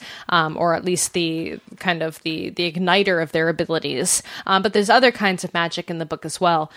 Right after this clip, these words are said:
Um, but we'll read this little, little blurb about it. Uh, Field Marshal Thomas's coup against his king sent corrupt aristocrats to the guillotine and brought bread to the starving.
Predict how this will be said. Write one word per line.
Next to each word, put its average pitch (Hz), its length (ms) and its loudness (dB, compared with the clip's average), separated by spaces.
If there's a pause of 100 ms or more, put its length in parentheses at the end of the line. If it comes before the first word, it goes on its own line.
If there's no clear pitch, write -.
(280)
Um, 170 200 0
but 185 140 0
we'll 247 160 2
read 208 180 2
this - 160 -10
little, 170 400 2
little 175 280 -2
blurb 165 400 0
about 165 320 0
it. 254 160 0 (420)
Uh, 180 160 6
Field 302 380 4
Marshal 240 380 2
Thomas's 277 580 0
coup 233 540 4 (260)
against 208 320 0
his 233 160 -4
king 214 380 0
sent 180 200 -2
corrupt 196 380 2
aristocrats 208 800 0
to 214 80 -2
the 190 60 -4
guillotine 190 580 0
and 165 240 -4
brought 190 380 4
bread 226 340 4
to 208 80 -4
the 190 100 -6
starving. 208 640 0